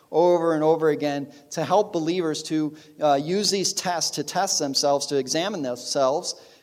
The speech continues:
And, and one such test he gives in, in, uh, chapter three of First John in verses two to three, and he says to his readers, "Beloved, now we are children of God, and it has not been manifested as yet what we will be.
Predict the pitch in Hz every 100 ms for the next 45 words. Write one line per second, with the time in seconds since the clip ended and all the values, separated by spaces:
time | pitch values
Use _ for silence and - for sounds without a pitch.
0 | - 165 180 170 170 175 220 - 180 156
1 | - 160 151 156 170 151 175 151 156 156
2 | 147 - - - 202 151 143 131 131 135
3 | - - 165 156 156 147 - 156 156 170
4 | - - _ _ _ - 131 - 160 156
5 | 147 143 170 156 143 139 135 - 160 156
6 | 143 147 143 165 156 135 160 165 160 -
7 | 147 147 143 - - - 151 139 127 143
8 | 151 160 - 151 170 202 120 - - -
9 | _ _ _ _ _ _ 131 160 175 -
10 | - _ - 151 185 170 - - 220 233
11 | 190 135 113 160 143 135 147 151 160 180
12 | 185 165 151 160 151 147 160 180 160 131
13 | 123 139 135 131 143 170 143 147 151 -
14 | 143 143 180 208 151 110